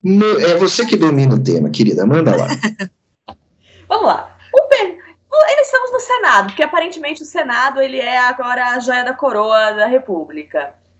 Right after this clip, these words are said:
Speaker 2: Agora não, sempre foi, você tá descobrindo agora. Por quê? O senador Rogério Carvalho, do P T, inclusive também ficou muito conhecido na C P I da pandemia, ela que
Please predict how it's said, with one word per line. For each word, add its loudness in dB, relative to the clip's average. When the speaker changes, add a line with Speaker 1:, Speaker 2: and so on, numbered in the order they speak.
Speaker 2:
Agora 2
não, -4
sempre -10
foi, -6
você -10
tá -6
descobrindo -10
agora. -6
Por 0
quê? -6
O 6
senador -2
Rogério 0
Carvalho, -2
do -2
P -6
T, -8
inclusive -2
também -6
ficou -10
muito -12
conhecido -6
na -6
C -10
P -8
I -6
da -2
pandemia, -8
ela -2
que -8